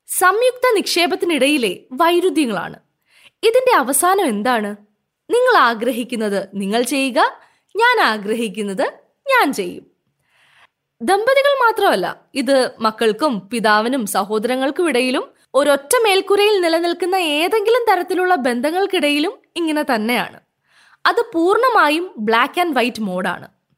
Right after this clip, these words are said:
ലളിതമായ തുടക്കത്തിലൂടെ ഈ സാധാരണ പതിപ്പിലേക്ക് കുറച്ച് നിറം ചേർക്കാം. സങ്കൽപ്പിക്കുക, മാസത്തിൽ ഒരു ഞായറാഴ്ച, നിക്ഷേപിക്കാൻ വെറും രണ്ട് മൂന്ന് മണിക്കൂർ സമയം,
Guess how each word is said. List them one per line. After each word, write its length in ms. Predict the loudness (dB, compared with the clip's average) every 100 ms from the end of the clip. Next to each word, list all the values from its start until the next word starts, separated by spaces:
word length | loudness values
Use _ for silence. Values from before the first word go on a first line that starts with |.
| _ 0
ലളിതമായ 680 | 2 4 4 2 2 2 2
തുടക്കത്തിലൂടെ 880 | 0 -2 -2 -2 -2 0 -2 -4 -4
ഈ 100 | -2
സാധാരണ 680 | 2 4 4 2 2 0 -2
പതിപ്പിലേക്ക് 640 | -4 -4 -2 -2 -2 -8 -8 _ -4
കുറച്ച് 320 | 0 0 0 -4 -4 -4
നിറം 360 | 0 0 0
ചേർക്കാം. 380 | -2 -6 -8 -14 _ _ _ _ _ _ _
സങ്കൽപ്പിക്കുക, 800 | 0 0 2 -2 -4 -10 -8 -10 _ _ _ _ _ 0
മാസത്തിൽ 640 | 4 4 2 -2 -2 -4 -4 0
ഒരു 160 | 2
ഞായറാഴ്ച, 680 | 2 0 -2 -2 -4 -8 -14 -16 _ _ _ _ _ _ -8
നിക്ഷേപിക്കാൻ 680 | -4 0 0 0 0 0 0
വെറും 320 | 0 0 -2 -4
രണ്ട് 320 | 0 2 2
മൂന്ന് 280 | 0 -2 -2
മണിക്കൂർ 400 | -4 -6 -6 -2
സമയം, 440 | 0 0 0 -8